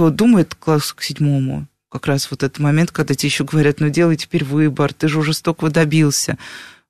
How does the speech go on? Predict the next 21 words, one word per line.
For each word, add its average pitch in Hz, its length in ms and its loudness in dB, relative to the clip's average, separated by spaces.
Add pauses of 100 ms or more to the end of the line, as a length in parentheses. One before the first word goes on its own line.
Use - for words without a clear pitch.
(120)
А, 147 260 2
а - 80 2
он 165 100 2
думает: 151 300 0
«А - 80 0
я 175 180 2
ничего 196 260 2
не 175 80 2
хочу». 151 380 -2
Вот 131 160 -2
я 175 120 4
от 180 120 0
многих 170 320 0
родителей 156 380 0
слышала, 196 380 -2
что - 160 -6
как 147 160 -2
раз 160 140 2
в - 40 -4
седьмом 160 280 2
классе 208 480 0